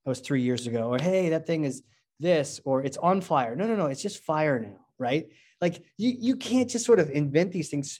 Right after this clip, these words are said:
And I love that you highlighted, especially if you're that, that group that you champion for, man, that mid-market B two B, selling those little widgets,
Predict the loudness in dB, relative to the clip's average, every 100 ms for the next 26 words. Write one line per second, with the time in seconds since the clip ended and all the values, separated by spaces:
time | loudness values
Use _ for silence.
0 | -6 -2 0 2 2 2 -2 -4 -2 0
1 | 2 2 0 -4 -14 _ -20 -8 0 0
2 | 0 -2 2 2 0 _ _ _ _ _
3 | _ _ -2 2 2 0 -4 -4 -4 -4
4 | 0 -2 -2 -4 0 0 0 -2 -2 0
5 | 0 0 0 0 0 2 2 2 0 -6
6 | -4 -2 0 2 2 0 -4 -4 -2 0
7 | 0 0 -2 2 2 2 0 0 -8